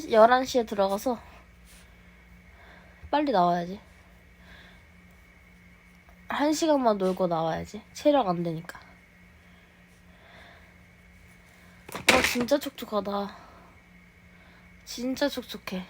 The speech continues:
여러분, 피부 진짜 백옥 같지 않아요? 백옥?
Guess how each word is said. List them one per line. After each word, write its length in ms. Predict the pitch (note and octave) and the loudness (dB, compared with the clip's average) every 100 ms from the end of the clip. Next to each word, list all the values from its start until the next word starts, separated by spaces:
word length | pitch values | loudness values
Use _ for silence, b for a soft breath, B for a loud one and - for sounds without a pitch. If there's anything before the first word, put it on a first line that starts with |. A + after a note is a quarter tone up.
| - | -14
여러분, 380 | A3 A#3+ A#3 A3 | -2 4 4 4
피부 500 | - F#4 G4 F#4 D#4+ | 0 2 2 4 4
진짜 460 | C#4 A3 G#3+ G#3+ G#3 | 2 -2 6 6 6
백옥 300 | - A3+ D4+ | 6 2 4
같지 280 | - E4 B3+ | 4 6 6
않아요? 160 | G3 F#3 | 4 4
백옥? 360 | G3+ F#3+ C4+ | 0 0 -4